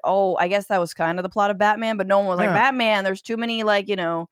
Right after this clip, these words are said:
Speaker 2: Yeah, right.
Speaker 1: too much collateral damage." You're like, "I
Speaker 2: No.
Speaker 1: got the fucking guy."
Speaker 2: Yeah.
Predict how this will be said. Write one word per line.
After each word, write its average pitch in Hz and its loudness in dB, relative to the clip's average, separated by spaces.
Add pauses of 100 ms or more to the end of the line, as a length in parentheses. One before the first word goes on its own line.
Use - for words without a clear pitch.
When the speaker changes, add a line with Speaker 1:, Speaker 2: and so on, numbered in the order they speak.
(120)
Speaker 2:
Yeah, 165 0
right. 127 0
Speaker 1:
too 233 -8
much 233 -4
collateral 214 2
damage." 190 0
You're 170 -4
like, 180 2
"I 190 2
Speaker 2:
No. 101 -4
Speaker 1:
got 214 0
the 220 -6
fucking 185 -4
guy." 170 2
Speaker 2:
Yeah. 147 0